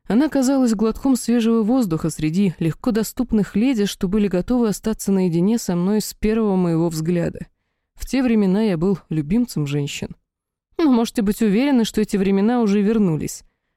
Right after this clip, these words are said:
Догадываясь, что повлечёт за собой сегодняшний отказ передать корону Харнису, уверенно заметила я. «Вы думаете?» —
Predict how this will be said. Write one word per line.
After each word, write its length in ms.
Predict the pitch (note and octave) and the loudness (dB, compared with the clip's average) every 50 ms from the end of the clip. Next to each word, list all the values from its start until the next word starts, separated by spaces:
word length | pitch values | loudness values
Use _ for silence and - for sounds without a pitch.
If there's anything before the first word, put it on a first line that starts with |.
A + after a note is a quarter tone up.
| _ - - | _ -8 -4
Догадываясь, 800 | F3+ F3 F3+ G#3+ C#4 D4 C4 B3+ A#3+ A#3+ A#3 A3+ - - - _ | -2 -2 -2 0 -2 0 0 2 2 2 2 0 0 -4 -12 _
что 280 | - - - - F#3+ | -14 -10 -4 -4 -4
повлечёт 500 | - - G#3+ G3+ G3+ G#3 - - G#3+ F3+ | -2 0 0 0 0 0 0 -2 -2 -2
за 60 | F#3 | -2
собой 320 | F#3 - G#3 G3 F3 F#3+ F#3 | -4 -2 -4 -2 0 0 -2
сегодняшний 640 | - - G3+ F3+ F#3+ F3 E3+ E3 D#3 - F#3 F3 | -2 -2 -2 -2 0 0 0 -2 -2 -2 -2 -2
отказ 300 | F3 E3+ - F#3 F3+ - | -2 -2 -2 -4 -4 -4
передать 400 | - - - F3 D#3 E3 D#3+ - | -4 -4 -4 -2 -2 -2 -4 -4
корону 340 | - - D#3+ D#3+ D#3+ D#3+ D#3 | -4 -4 -2 0 0 0 -2
Харнису, 640 | D#3 - - B3+ C4 B3+ B3 A#3 - - B3 A3 - - _ _ _ _ - | -4 -2 -4 0 2 2 2 0 0 0 -2 -2 -2 -6 _ _ _ _ -4
уверенно 560 | - E4 D4 A3+ G#3 A#3 B3 A#3 A3+ A3+ G#3+ | 0 2 2 4 4 2 2 2 2 2 2
заметила 520 | F#3+ F#3 F#3 F3+ E3+ D#3 D3 - F3 E3 F3 | 2 0 0 2 0 0 0 -2 -2 0 0
я. 300 | F#3 E3+ D#3+ C#3+ - - _ _ _ _ _ _ _ _ _ _ - | 2 0 0 -2 -4 -8 _ _ _ _ _ _ _ _ _ _ -6
«Вы 200 | - E3 D#3 D#3+ | -2 0 0 0
думаете?» — 640 | D3 D3 E3+ F#3 A#3+ D#4 D#4+ C4+ - - - - | 2 2 2 2 4 2 2 0 -2 -6 -6 -6